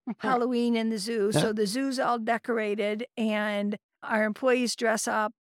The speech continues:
Speaker 2: And it's so fun. People love it. They come as families, and many times the family, they'll all be, the mom will be dressed up, the dad will be dressed up, and the kids, and they all dress in theme. And so it's just
Speaker 1: Oh, how cute.
Speaker 2: very fun. And we do different activities around the zoo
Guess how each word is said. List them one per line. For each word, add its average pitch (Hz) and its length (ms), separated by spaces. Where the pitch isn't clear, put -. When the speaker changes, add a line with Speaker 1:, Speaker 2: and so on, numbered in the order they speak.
Speaker 2:
And 269 120
it's 262 200
so 285 220
fun. 226 480
People 233 300
love 208 240
it. 196 140
They 196 100
come 285 240
as 247 160
families, 240 540
and 226 120
many 269 240
times 233 300
the 220 80
family, 240 580
they'll 240 180
all 247 140
be, 233 100
the 233 140
mom 240 340
will 254 80
be 240 140
dressed 233 360
up, 220 180
the 208 60
dad 220 300
will 240 60
be 233 100
dressed 220 400
up, 214 140
and 214 120
the 196 60
kids, 240 260
and 233 140
they 233 60
all 247 260
dress 254 340
in 220 180
theme. 220 420
And 262 180
so 226 360
it's - 180
just - 320
Speaker 1:
Oh, 151 80
how 131 180
cute. 110 300
Speaker 2:
very 95 260
fun. 247 640
And 226 100
we 240 140
do 277 340
different 240 640
activities 226 720
around 208 400
the 214 100
zoo 196 360